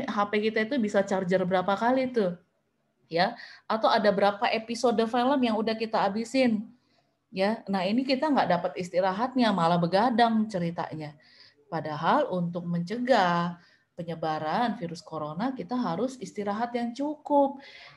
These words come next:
Ya, karena kita waktu tidur itu tubuh kita itu lagi sedang memulihkan semua organnya.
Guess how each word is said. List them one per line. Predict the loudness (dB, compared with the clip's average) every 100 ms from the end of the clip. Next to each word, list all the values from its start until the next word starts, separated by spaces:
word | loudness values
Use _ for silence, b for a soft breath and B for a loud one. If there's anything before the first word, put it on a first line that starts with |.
| _
Ya, | -10 -6
karena | -2 0 0
kita | -4 -4 -2
waktu | -2 -4 -8 -8
tidur | -4 -4 -4 -6
itu | -6 -10
tubuh | -8 -6 -6
kita | -6 -8 -8
itu | -6
lagi | -4 -4 -4
sedang | -8 -6 -4 -4
memulihkan | -4 -4 -4 -4 -4 -4 -8 -6
semua | -8 -8 -6 -6
organnya. | -8 -10 -12